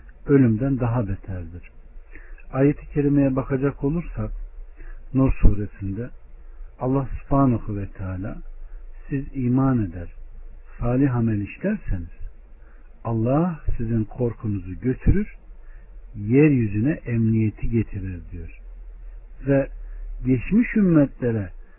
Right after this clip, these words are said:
nasıl yeryüzüne hakim kılmışsa size de öyle hakim olmayı vaat ediyor diyor.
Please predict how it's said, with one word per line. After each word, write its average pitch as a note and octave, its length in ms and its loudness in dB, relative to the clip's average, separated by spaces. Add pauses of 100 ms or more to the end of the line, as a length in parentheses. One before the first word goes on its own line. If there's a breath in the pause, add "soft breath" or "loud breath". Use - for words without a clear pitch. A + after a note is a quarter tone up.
(300 soft breath)
nasıl F#3+ 560 6
yeryüzüne C#3+ 580 8
hakim A#2+ 520 2
kılmışsa A#2 760 2 (640 soft breath)
size C3 300 2
de G#2 180 -4
öyle A#2 300 0
hakim A2+ 580 -4
olmayı G2+ 500 -4
vaat A2 220 2
ediyor E2 440 -10 (120)
diyor. E2+ 240 -14